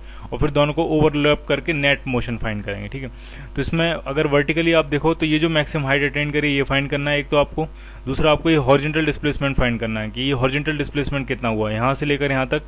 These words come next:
ये जो horizontal displacement होगा, इसको बोलेंगे हम range, ये find करना है, और time find करना है, ठीक है। यहाँ से लेकर यहाँ तक गिरने में जो time होगा, वो time find करना है, इसको हम कहते हैं time of flight,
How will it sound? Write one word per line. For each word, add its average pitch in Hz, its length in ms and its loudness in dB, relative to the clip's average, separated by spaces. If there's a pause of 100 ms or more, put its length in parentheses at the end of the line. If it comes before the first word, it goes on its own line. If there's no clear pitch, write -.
(380)
ये 127 60 0
जो 147 140 6
horizontal 139 400 4
displacement 143 560 2
होगा, 143 180 6
इसको 139 220 0
बोलेंगे 139 320 4
हम 139 140 0
range, 110 420 2
ये 127 80 2
find 139 280 2
करना 147 200 0
है, - 340 -10 (240)
और 147 80 4
time 143 280 2
find 123 280 2
करना 104 180 -2
है, 110 60 -4
ठीक 127 140 -4
है। 135 100 0
यहाँ 131 180 2
से 139 100 -2
लेकर 143 260 2
यहाँ 135 160 2
तक 143 140 -2
गिरने 135 280 0
में 143 160 -2
जो 139 120 2
time 143 240 2
होगा, 139 180 2
वो 143 120 2
time 127 260 0
find 113 280 -2
करना 107 180 -6
है, 120 80 -4
इसको 120 180 -2
हम 139 80 -2
कहते 131 220 0
हैं 143 80 -6
time 127 220 0
of 117 140 -2
flight, 90 340 -4